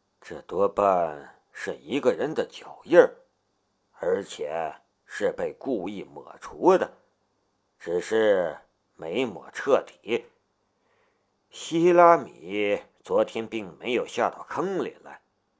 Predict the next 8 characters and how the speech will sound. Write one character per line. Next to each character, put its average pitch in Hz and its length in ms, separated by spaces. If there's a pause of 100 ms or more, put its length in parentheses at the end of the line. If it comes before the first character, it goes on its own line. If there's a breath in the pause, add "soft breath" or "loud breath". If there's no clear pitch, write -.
(480)
那 85 160
是 - 220
谁 165 480
来 78 240
过 110 240
呢？ 76 120 (1080)
难 95 200
道 92 640